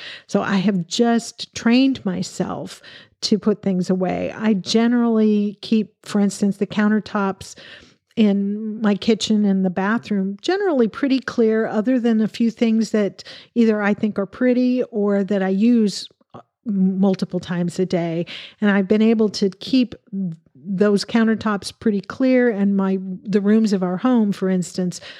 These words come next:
generally pretty tidy by cultivating this habit of putting things away as I go.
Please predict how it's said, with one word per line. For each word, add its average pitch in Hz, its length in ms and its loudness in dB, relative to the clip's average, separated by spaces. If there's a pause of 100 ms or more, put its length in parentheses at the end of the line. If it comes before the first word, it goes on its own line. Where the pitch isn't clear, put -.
(260)
generally 226 520 2
pretty 190 300 0
tidy 202 520 0
by 196 180 -2
cultivating 202 760 0
this 180 160 -2
habit 185 420 0
of - 200 -10
putting 226 320 2
things 208 280 2
away 175 340 0
as 165 180 -4
I 175 120 0
go. 156 460 -4